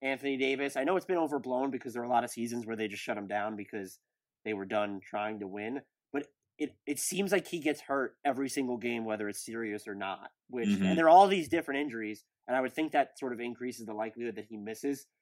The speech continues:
Speaker 1: significant time. And then if he misses significant time, that forces LeBron to ferry a much heavier burden. And in his age thirty-five season, I don't know how much of a great model that is. And so, you know,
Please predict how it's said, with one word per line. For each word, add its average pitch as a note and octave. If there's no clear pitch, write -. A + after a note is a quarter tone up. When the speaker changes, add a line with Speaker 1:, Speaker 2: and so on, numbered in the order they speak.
Speaker 1:
significant C#3+
time. D3+
And C3
then A#2
if G#2+
he C#3
misses D3
significant A#2+
time, A#2
that B2+
forces B2
LeBron A2+
to G#2+
ferry A2+
a G2+
much G#2
heavier A2
burden. G#2+
And F#2+
in A2
his G#2+
age G2+
thirty-five G2
season, A2
I F#2
don't F#2+
know F#2
how A#2
much G#2+
of G2
a G#2+
great G2+
model A2
that G2
is. -
And G#2+
so, F#2+
you A#2
know, G#2